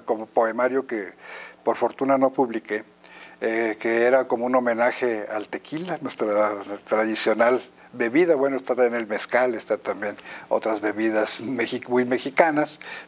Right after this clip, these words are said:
pero el tequila, pues sí es, no cabe duda que representa a México,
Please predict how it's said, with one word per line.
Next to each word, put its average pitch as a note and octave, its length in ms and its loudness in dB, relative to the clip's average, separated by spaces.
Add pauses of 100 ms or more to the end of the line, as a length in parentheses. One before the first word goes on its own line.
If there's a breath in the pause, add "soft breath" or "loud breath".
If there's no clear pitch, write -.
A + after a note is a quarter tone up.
pero A2 160 4
el G#2 100 -8
tequila, C3 380 2
pues A2+ 160 -4
sí A#2+ 100 0
es, A2 240 0
no G#2+ 200 -6
cabe A2 240 2
duda G#2+ 200 -2
que - 120 -8
representa A2 600 0
a A2 60 0
México, A#2 540 -2